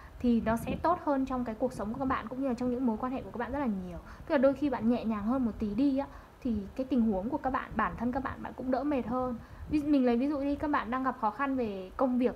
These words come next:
hoặc là đang phải làm một cái công việc nào đấy đi, thì ai đấy nhờ bạn là: "Ê, đứng lên lấy hộ tao cốc nước", hoặc là, hoặc là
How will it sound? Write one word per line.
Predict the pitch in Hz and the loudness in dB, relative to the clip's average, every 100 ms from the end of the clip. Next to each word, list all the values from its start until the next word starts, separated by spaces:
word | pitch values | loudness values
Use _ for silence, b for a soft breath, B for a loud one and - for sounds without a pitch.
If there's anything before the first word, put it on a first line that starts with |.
| - | 0
hoặc | 226 | 0
là | 208 | 0
đang | 233 254 | 0 -2
phải | 247 | -4
làm | 180 180 175 | -2 -2 -2
một | 175 | -6
cái | 208 | -4
công | 254 | -2
việc | 247 - | 0 -2
nào | 185 | -4
đấy | 196 185 | -4 -2
đi, | 254 247 B B B - | -4 -4 B B B -8
thì | 233 | -6
ai | 190 240 | -2 0
đấy | 202 | 0
nhờ | 220 254 226 | 2 4 2
bạn | 196 196 | 0 -2
là: | 196 185 - - | -2 -4 -6 -2
"Ê, | 269 269 | 2 2
đứng | 247 233 240 | 4 2 2
lên | 269 269 | 2 2
lấy | 233 | 0
hộ | 262 | 0
tao | 262 | -2
cốc | 269 311 - | -4 -4 -2
nước", | 320 427 427 | 0 0 0
hoặc | 254 - 196 | -6 -4 -2
là, | 185 170 B B B B | 0 -2 B B B B
hoặc | 247 202 | 0 2
là | 196 | -2